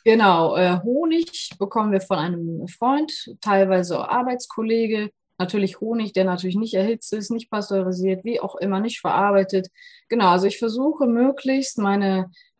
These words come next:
äh, Nahrungsmittel wirklich lebendig zu bekommen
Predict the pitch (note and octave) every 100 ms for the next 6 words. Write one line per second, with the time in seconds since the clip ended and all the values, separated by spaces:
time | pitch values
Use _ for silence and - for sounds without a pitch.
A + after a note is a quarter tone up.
0 | _ - F#3 F3+ F3 F3 G3 A3+ B3 B3
1 | B3 - A#3 A#3 A#3 A3 G#3 A3 A3+ A3
2 | - G3 F3 G3 C4+ C4+ C4+ - - C4+
3 | C4+ - C4 C4 C4 C4+